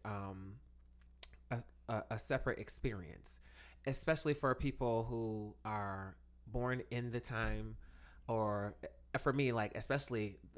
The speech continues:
the people who have been born later, and especially when,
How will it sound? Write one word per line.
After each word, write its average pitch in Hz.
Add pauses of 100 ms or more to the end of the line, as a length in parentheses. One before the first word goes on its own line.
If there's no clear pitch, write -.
the 120
people 135
who 123
have 110
been 107
born 98
later, 98
and 92 (140)
especially 107
when, 98